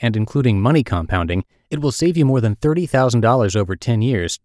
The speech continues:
just to get this used one with forty-nine thousand miles. Keep your eye on this Craigslist search for a few weeks and call or email any of the ads that sound especially fair, honest, and detailed, like have good pictures, et cetera. Step four,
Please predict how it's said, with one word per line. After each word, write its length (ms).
just 220
to 80
get 240
this 200
used 260
one 220
with 160
forty-nine 460
thousand 340
miles. 460
Keep 200
your 140
eye 160
on 100
this 140
Craigslist 480
search 300
for 160
a 40
few 240
weeks 460
and 260
call 360
or 120
email 380
any 220
of 80
the 120
ads 280
that 200
sound 240
especially 560
fair, 520
honest, 440
and 120
detailed, 460
like 160
have 200
good 160
pictures, 420
et 100
cetera. 380
Step 300
four, 420